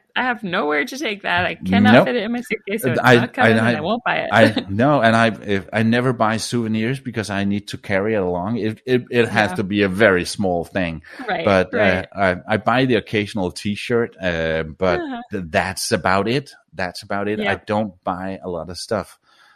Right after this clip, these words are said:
Speaker 2: uh,
Speaker 1: Yeah.
Speaker 2: because I got nowhere to put it.
Speaker 1: Well, thank you for all of that. So for anyone listening, can you share where they can find you and your podcast? And yours is a little bit of a different style, which is fun. So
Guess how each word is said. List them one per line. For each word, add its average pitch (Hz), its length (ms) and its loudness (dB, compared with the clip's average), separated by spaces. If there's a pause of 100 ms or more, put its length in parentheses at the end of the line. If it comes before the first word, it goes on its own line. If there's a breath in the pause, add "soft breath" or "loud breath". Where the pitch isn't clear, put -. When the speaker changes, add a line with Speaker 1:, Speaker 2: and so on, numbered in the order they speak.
(140)
Speaker 2:
uh, 92 100 -6
Speaker 1:
Yeah. 87 60 -2
Speaker 2:
because 92 280 -4
I 92 40 -4
got 92 160 0
nowhere 90 360 0
to - 120 -20
put 98 200 -4
it. 71 180 -10
Speaker 1:
Well, 214 140 -16
thank 277 240 0
you 359 40 0
for - 120 0
all 247 220 4
of 233 100 -4
that. 190 320 -2
So 214 80 -8
for - 180 -14
anyone 339 320 -4
listening, 180 760 -8 (140)
can 262 180 -6
you 254 120 -4
share 302 320 -4
where 277 180 0
they 262 120 -2
can 262 160 -6
find 220 420 -4
you 294 400 0
and 220 180 -2
your 214 140 -2
podcast? 240 760 0
And 233 80 -4
yours 233 200 -4
is 240 80 -10
a - 20 -6
little 240 200 -6
bit 240 220 -2
of 208 80 -6
a 247 40 -2
different 254 340 -2
style, 196 440 0
which 196 160 -8
is 185 120 -12
fun. 170 360 -2
So 175 280 -4